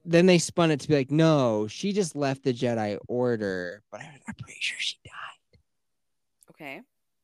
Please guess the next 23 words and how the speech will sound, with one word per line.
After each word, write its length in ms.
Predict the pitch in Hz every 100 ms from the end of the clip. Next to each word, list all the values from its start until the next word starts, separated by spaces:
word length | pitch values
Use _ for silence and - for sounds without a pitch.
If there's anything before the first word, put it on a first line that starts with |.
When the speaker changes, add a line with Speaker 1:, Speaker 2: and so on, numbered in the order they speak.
| _ -
Speaker 1:
I 80 | 131
don't 140 | 107
know. 140 | 95
Either 220 | 57 131 107
way, 160 | 95
so 180 | 98 131
now 300 | 131 127 123 - _ _ _
apparently 500 | 120 113 123 143 143
she's 240 | 135 139 127
been 120 | 127
off 200 | 117 123
doing 260 | 135 123 110
fuck 600 | - - - 151 160 165
only 240 | 165 151
knows 280 | 147 151 143
what, 320 | 139 160 123
but 160 | - 113
she 120 | -
comes 240 | - 127
back 320 | 120 127 123 151
onto 280 | 151 135
the 140 | 139 131
scene 480 | - 170 127 110